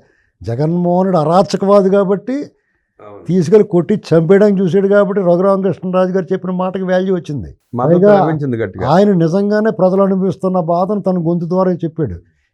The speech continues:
Speaker 1: ఇక్కడ మీరు చెప్పి బాధ మీ బాధ అనుకుంటున్నారు తప్ప శ్రీశ్రీ బాధ ప్రపంచ బాధ అని, అన్నట్టు చెప్పి కూడా.
Speaker 2: ఉమ్.
Speaker 1: అలాగే మీ బాధ ప్రపంచ జనాల బాధ అంటే ఎవరు నమ్మరు. మీకు వచ్చిన వర్రి మీదే.
Speaker 2: ఉమ్.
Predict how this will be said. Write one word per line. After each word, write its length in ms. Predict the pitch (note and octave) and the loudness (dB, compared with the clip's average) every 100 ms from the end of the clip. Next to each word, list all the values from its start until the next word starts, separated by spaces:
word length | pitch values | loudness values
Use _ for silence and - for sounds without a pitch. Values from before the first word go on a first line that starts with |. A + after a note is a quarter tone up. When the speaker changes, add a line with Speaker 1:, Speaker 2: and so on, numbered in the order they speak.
| - | -8
Speaker 1:
ఇక్కడ 220 | D#3+ F3+ | -2 0
మీరు 200 | E3+ E3+ | 4 4
చెప్పి 260 | E3+ E3 G3+ | 2 2 2
బాధ 280 | G3 G3 | 4 4
మీ 260 | F3+ D3 E3+ | 2 2 2
బాధ 280 | F3 F#3+ F#3+ | 4 4 4
అనుకుంటున్నారు 440 | F#3+ F#3 F3+ F#3 | 2 0 0 -2
తప్ప 400 | E3+ E3 G3+ A3 - _ _ | -2 -6 -6 -8 -10 _ _
శ్రీశ్రీ 500 | - - D3+ C#3 F3+ | -14 -4 -2 -2 -2
బాధ 280 | F#3+ F3+ F#3 | 2 2 2
ప్రపంచ 440 | F3+ E3 D#3+ F3 E3+ | 0 -2 -2 -2 0
బాధ 220 | F3 F3 | 0 0
అని, 260 | F3 E3+ | -2 -6
అన్నట్టు 340 | E3+ D#3 D#3+ D3 | -10 -8 -8 -6
చెప్పి 180 | D3+ E3+ | -8 -6
కూడా. 220 | D3+ G2 | -6 -8
Speaker 2:
ఉమ్. 340 | - - F#2 | -14 -20 -8
Speaker 1:
అలాగే 320 | C#3 F3+ F#3+ | -2 0 2
మీ 220 | F3+ D#3+ E3+ | 2 0 0
బాధ 300 | E3+ F3 G3 | 2 2 0
ప్రపంచ 640 | G3 F3 E3 F3 F#3 E3 | -2 -4 -4 -6 -6 -6
జనాల 260 | D#3+ F3+ | -8 -6
బాధ 200 | F3+ F3 | -6 -6
అంటే 180 | F3 E3+ F3 _ _ | -6 -10 -14 _ _
ఎవరు 200 | D3 E3+ | -6 -4
నమ్మరు. 360 | E3+ E3+ D3 F2 _ _ A2+ | -2 -4 -6 -8 _ _ -6
మీకు 180 | C3 | -2
వచ్చిన 220 | C3+ C3+ F3+ | -2 -2 -4
వర్రి 200 | F3+ F#3 | -2 -2
మీదే. 320 | D#3 D#3+ C#3 | -2 -2 -2
Speaker 2:
ఉమ్. 720 | D#2 _ _ _ _ G2 | -4 _ _ _ _ -20